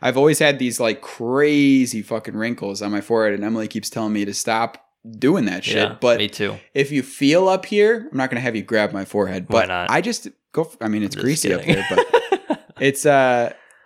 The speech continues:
Speaker 1: there. I have so much excess. I'm like a pug up here.
Speaker 2: Yeah.
Speaker 1: Like, her shit, if I try to grab it, there's nothing. There's fucking nothing
Speaker 2: Right.
Speaker 1: there. But I have so much. It's not even like I'm, like, I'm not even trying. It just fucking, like, hamburgers itself like this at all times.
Speaker 2: Yeah.
Speaker 1: But, um, I think that if I had my hair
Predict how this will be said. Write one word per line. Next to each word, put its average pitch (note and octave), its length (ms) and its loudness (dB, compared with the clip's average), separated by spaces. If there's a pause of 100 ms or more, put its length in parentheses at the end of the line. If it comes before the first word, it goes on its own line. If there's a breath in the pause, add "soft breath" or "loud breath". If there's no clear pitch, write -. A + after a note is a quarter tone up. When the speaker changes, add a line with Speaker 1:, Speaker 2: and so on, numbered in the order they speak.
(380 soft breath)
Speaker 1:
there. D#3+ 240 0
I C#3+ 60 2
have G#3+ 160 -2
so - 140 -2
much F3+ 180 -4
excess. D#3 300 -2
I'm D3 80 0
like E3 100 0
a A#2 60 0
pug - 340 0
up G2 160 -8
here. - 260 -6
Speaker 2:
Yeah. G2 420 -8
Speaker 1:
Like, C3+ 200 4
her G#3+ 300 4
shit, G3+ 380 4
if D#3+ 140 -2
I E3+ 120 4
try F#3 140 2
to D#3+ 80 4
grab D3 340 4
it, A#2 100 -2
there's A2 180 0
nothing. - 540 2
There's - 160 -8
fucking D#3 340 0
nothing C3 300 0
Speaker 2:
Right. G2+ 100 4
Speaker 1:
there. F#2+ 200 -4 (320 loud breath)
But B2+ 100 0
I D3+ 60 2
have E3+ 200 -2
so F3+ 200 -2
much. F#3 400 -2
It's - 160 -14
not E3+ 120 -2
even E3+ 200 -4
like E3+ 200 -2
I'm, D#3 140 -2
like, D3+ 440 -2 (100)
I'm D#3 80 -4
not F#3 100 4
even D#3+ 160 0
trying. F3+ 440 -2 (200)
It D3+ 60 -20
just D3 200 -8
fucking, D3+ 280 -4
like, C3+ 200 -2
hamburgers C3+ 640 2
itself G2+ 400 -6
like G#2 180 -6
this A2 200 -6
at A2 80 -2
all C3 160 2
times. - 320 -6
Speaker 2:
Yeah. G#2 320 -4 (340 loud breath)
Speaker 1:
But, E3 200 6
um, D3+ 340 4
I C3+ 80 2
think F3 240 -2
that D3+ 180 4
if D3 120 2
I C#3 80 4
had D3 200 2
my D#3+ 140 2
hair A#2 380 2